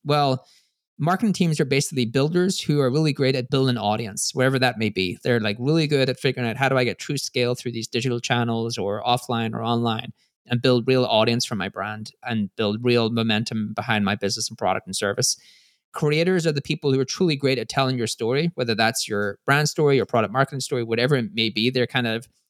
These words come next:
they have really great editorial taste. They're great tastemakers. They can tell an aspirational story. They can tell a functional story. And then you have operators who are really great at making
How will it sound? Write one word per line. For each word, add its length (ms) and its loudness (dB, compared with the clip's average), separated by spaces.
they 60 0
have 140 0
really 160 4
great 180 0
editorial 440 2
taste. 320 0
They're 100 -6
great 180 0
tastemakers. 600 -2
They 80 -4
can 120 -8
tell 220 -2
an 80 -2
aspirational 540 -2
story. 440 0
They 60 0
can 120 -2
tell 260 2
a 60 -4
functional 420 -4
story. 440 -2
And 120 2
then 80 2
you 100 2
have 200 0
operators 560 2
who 100 -2
are 80 2
really 300 2
great 240 0
at 100 -4
making 560 0